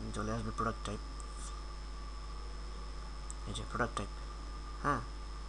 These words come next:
তো তারপর query বার true, rewrite true, আমরা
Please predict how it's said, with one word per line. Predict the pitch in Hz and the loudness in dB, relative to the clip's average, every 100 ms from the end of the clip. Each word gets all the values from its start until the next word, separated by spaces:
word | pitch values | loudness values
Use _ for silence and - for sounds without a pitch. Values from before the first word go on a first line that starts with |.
| - - - - | -2 -2 -2 4
তো | 110 110 104 - - - - - - - - - - - - - - - - - - - - - - - - - - | 8 8 8 2 -2 -2 -4 -2 -2 -2 -2 -2 -2 -2 -2 -2 -2 -2 -2 -2 -2 -4 -4 -4 -4 -4 -4 0 4
তারপর | 123 - - | 6 6 6
query | 127 135 135 | 6 8 8
বার | 135 - | 6 6
true, | 117 147 - - - - - | 6 6 4 -4 -4 -2 0
rewrite | 123 123 - | 2 2 2
true, | - 104 - | 0 0 0
আমরা | 117 123 127 | 6 10 10